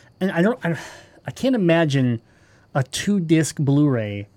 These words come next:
that is a linear game that's just so long. And here's the other question is, if you are playing a more linear style game that is that, that big, what is too, what is too big of a linear game? I've never,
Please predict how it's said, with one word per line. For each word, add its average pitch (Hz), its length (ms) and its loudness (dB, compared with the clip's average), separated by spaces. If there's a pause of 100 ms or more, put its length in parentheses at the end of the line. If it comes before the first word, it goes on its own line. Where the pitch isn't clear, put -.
(500)
that 139 160 0
is 131 140 2
a 135 60 0
linear 143 500 2
game 131 260 2
that's 127 160 0
just - 220 -4
so 135 160 2
long. 117 420 0
And 117 80 2
here's 175 220 2
the 151 80 4
other 185 160 2
question 127 340 -2
is, 120 160 -2 (460)
if 151 180 0
you 175 160 2
are 196 160 2
playing 170 460 2
a 135 100 4
more 139 220 4
linear 147 400 4
style 139 360 0
game 143 300 2
that 120 140 0
is 123 240 0
that, 135 340 0
that 143 300 0
big, 139 400 2 (880)
what 165 220 2
is 175 180 2
too, 185 260 -2
what 180 440 -2
is 196 100 0
too - 200 -2
big 170 220 4
of 143 100 2
a 139 40 4
linear 135 460 4
game? 127 280 0
I've 117 140 0
never, 151 240 2